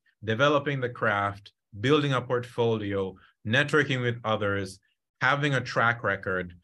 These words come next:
having a website, having, like, past work, a portfolio and all that kind of stuff, it's gonna, it's gonna weed out so much of the competition that you essentially have none.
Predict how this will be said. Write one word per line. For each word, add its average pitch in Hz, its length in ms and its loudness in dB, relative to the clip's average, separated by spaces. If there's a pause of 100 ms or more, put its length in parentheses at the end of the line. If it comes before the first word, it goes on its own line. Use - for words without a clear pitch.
(240)
having 135 600 0
a 117 120 2
website, 123 880 2
having, 131 540 -2
like, 107 300 -6
past 127 400 0
work, 120 200 0
a 120 60 -4
portfolio 117 640 2
and 110 80 0
all 113 160 -4
that 113 140 0
kind 117 180 0
of 107 80 -6
stuff, 120 360 -2 (460)
it's 143 220 0
gonna, 135 360 0 (380)
it's 131 180 -8
gonna 143 240 2
weed 135 360 -2
out 120 240 0
so - 500 0
much 139 260 2
of 127 80 -4
the 113 60 0
competition 123 720 -2
that 110 200 0
you 117 80 0
essentially 117 440 -2
have 104 320 0
none. 98 520 -6